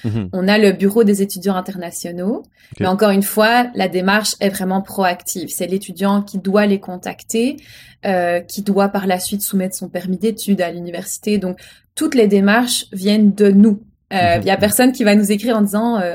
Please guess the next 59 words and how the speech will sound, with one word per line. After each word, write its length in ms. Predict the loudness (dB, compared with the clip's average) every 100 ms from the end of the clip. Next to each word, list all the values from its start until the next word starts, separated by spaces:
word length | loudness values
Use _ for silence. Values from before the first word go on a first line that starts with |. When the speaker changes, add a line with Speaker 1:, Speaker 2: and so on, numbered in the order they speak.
| -4
Speaker 2:
Allô, 220 | -2 0
on 240 | 0 0
sait 140 | -2 -4
que 60 |
t'es 120 | -4 -4
étudiant 280 | -4 -4
international, 800 | -4 -4 -6 -6 -4 -2 0 -2
peut-être 300 | -4 -6 -6
que 80 | -6
t'aurais 260 | -4 -4 -4
besoin 180 | -2
d'un 140 | 0 -2
coup 160 | -4
de 60 | -6
main 160 | -6 -6
pour 140 | -8
faire 180 | -10 -8
tes 120 | -10
démarches. » 500 | -10 -6 -8 -8 -14 -14 -12
Speaker 1:
Mhm. 220 | -10 -12 -6
Speaker 2:
Puis 120 | 0
ça, 180 | 2 2
ça, 180 | 2
ça 120 | 0 0
s'accompagne 540 | 0 0 0 2 2
quand 140 | 2
même 200 | 2 4
de 100 | 2
solitude 600 | 2 -2 -2 -4 -2 -2 -2
parce 220 | -4 -4
que 300 | -2 -2 2
notre 260 | 0 0
famille 280 | -2 0 0
non 180 | 0 -2
plus 200 | -2 0
ne 80 | 0
connaît 260 | -2 -4
pas 160 | -6 -8
ça. 220 | -8 -10
Donc 100 | -6 0
on 80 | 2
n'est 120 | 2
plus, 300 | 0 0 4
Speaker 1:
Ah 100 | 4
oui, 60 |
Speaker 2:
euh, « 80 | 4 0
Papa, 220 | 0 2
Speaker 1:
non. 60 |
Speaker 2:
maman, 480 | 4 6 6 4 4
est-ce 160 | 4 2
que 80 | 0
tu 200 | -2 0
peux 140 | 2
m'aider ? 400 | 4 4 4 2
Je 100 | 2
sais 180 | 0 2
pas 140 | 0 2
comment 320 | 2 2 0
faire. » 380 | 2 2 2